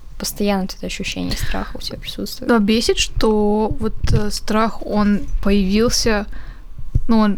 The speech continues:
Speaker 2: появляется в подростковом возрасте, когда что-то плохое случается, и ты,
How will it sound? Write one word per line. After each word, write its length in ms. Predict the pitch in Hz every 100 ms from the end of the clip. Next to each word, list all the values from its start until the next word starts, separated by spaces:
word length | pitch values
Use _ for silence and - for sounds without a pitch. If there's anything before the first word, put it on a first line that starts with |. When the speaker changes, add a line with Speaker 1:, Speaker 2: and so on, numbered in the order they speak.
| -
Speaker 2:
появляется 640 | 208 208 208 214 214 202
в 40 |
подростковом 800 | - 202 185 190 - 240 302 277 208
возрасте, 680 | 208 214 208 202 - -
когда 580 | - 202 196 208 - 202
что-то 360 | - 214 208 196
плохое 460 | 202 202 - 208
случается, 680 | - 190 - 214 277 320 -
и 80 | 214
ты, 340 | - 226 240